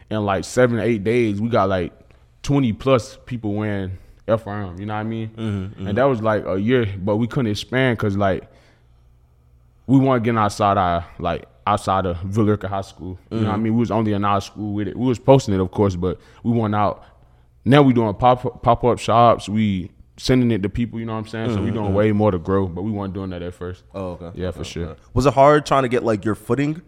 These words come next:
Speaker 1: Like, what you mean? Like,
Speaker 2: Like, trying to get your hoodies, like, out, was that difficult? Were people not
Speaker 1: Well,
Speaker 2: messing with it at first, or
Speaker 1: well,
Speaker 2: was it like, "This is just some, like, prints on hoodie stuff"?
Speaker 1: Nah, well, at first,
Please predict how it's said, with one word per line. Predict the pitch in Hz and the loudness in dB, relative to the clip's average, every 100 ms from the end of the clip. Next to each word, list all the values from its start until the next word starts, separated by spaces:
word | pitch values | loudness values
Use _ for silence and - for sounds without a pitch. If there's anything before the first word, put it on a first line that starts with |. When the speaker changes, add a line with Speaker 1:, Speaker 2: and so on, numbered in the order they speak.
| _ _ _ _ | _ _ _ _
Speaker 1:
Like, | - 104 | -2 0
what | 104 | 0
you | 110 | -2
mean? | 104 98 90 | -2 -2 -2
Like, | 87 | 2
Speaker 2:
Like, | 131 120 90 - - - _ _ _ - | 2 2 -4 -18 -20 -20 _ _ _ -16
trying | - 143 127 147 151 147 127 | -8 -4 -2 0 0 -2 -6
to | - 143 | -4 -2
get | 123 123 - | 0 0 0
your | 120 | 0
hoodies, | 104 113 104 | 2 2 0
like, | 90 87 - | -4 -6 -4
out, | 107 87 - | -2 -2 -4
was | 110 | -6
that | 95 90 | -6 -8
difficult? | 87 92 - 85 - | -8 -12 -14 -16 -12
Were | 110 | -10
people | 110 113 | -6 0
not | 110 104 | 2 2
Speaker 1:
Well, | |
Speaker 2:
messing | 110 127 | -2 -4
with | 135 | -4
it | 131 | -4
at | 131 | -6
first, | - 135 - | -8 -12 -10
or | 101 92 87 - - _ _ - | -8 -6 -6 -10 -20 _ _ 2
Speaker 1:
well, | 113 110 | 6 6
Speaker 2:
was | |
it | 107 | 6
like, | 98 | 0
"This | 101 | -4
is | 101 | -8
just | 110 | -4
some, | 113 98 | -4 -2
like, | 95 - - | -2 -6 -8
prints | - 104 | -4 -4
on | - 101 | -2 -2
hoodie | 95 113 | -2 -4
stuff"? | 110 117 107 - | -4 -6 -6 -10
Speaker 1:
Nah, | 104 107 98 98 | -4 0 2 4
well, | 104 90 | 2 2
at | 98 | 2
first, | 104 139 135 113 | 2 4 4 2